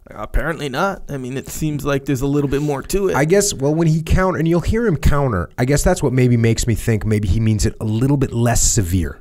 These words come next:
Speaker 1: Yeah.
Speaker 2: Maybe. Because he starts to talk about the, the balance of this dichotomy.
Speaker 1: Mm.
Speaker 2: Because let's face it. Hey, okay, let me ask you this question. Here, I'll, this is gonna make, make it real easy.
Speaker 1: Mm-hmm.
Speaker 2: If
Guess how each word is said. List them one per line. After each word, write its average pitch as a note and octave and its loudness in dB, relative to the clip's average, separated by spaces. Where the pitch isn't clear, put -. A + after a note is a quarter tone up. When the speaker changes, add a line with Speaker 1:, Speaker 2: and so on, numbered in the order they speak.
Speaker 1:
Yeah. - -14
Speaker 2:
Maybe. A2+ 0
Because A2+ 2
he C#3 0
starts - 0
to A#2+ 0
talk B2 -2
about G#2+ -2
the, F#2+ 0
the G#2 0
balance G#2 -2
of F#2 -4
this G2+ 0
dichotomy. G2+ 0
Speaker 1:
Mm. - -16
Speaker 2:
Because C3+ 2
let's D3+ 0
face D#3+ 2
it. - -6
Hey, C3 0
okay, A#2 0
let G#2 0
me B2 2
ask A2+ 0
you G#2 0
this G2 -2
question. - -6
Here, G#2 2
I'll, F2+ -2
this A2 -2
is G2 -2
gonna F#2 -4
make, E2+ -8
make G2+ -2
it - -4
real F2+ -4
easy. F2 -6
Speaker 1:
Mm-hmm. A#2+ -8
Speaker 2:
If B2+ 2